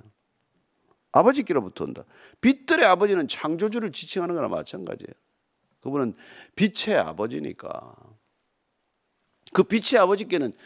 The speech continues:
이게 뭡니까? 변함도 없고 회전하는 그림자도 없대요. 회전한다는 건 어떤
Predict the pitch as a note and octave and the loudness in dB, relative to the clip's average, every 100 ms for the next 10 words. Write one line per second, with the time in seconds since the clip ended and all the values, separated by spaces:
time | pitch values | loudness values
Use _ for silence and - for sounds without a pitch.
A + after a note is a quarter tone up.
0 | - - - F2 F#2 G#2 F#2+ G#2+ C3 - | -20 -20 -12 -8 -6 -4 -2 0 0 -2
1 | - C3 D#3+ G3+ A#3 B3 F#3+ F3 A3+ A3 | 0 6 10 10 8 6 6 6 6 6
2 | - - _ - C#4 C#4+ C#4 B3+ A3 F#3 | -2 -20 _ -2 2 4 4 4 2 0
3 | B2+ C3+ C#3 A#2+ F2+ D#2+ - - B1 - | -2 -2 0 0 -2 -6 -12 -18 -18 -20
4 | _ - A3 C4 B3+ C4+ A#3 F3+ F#3 D3+ | _ 2 4 4 4 4 4 -2 -2 -4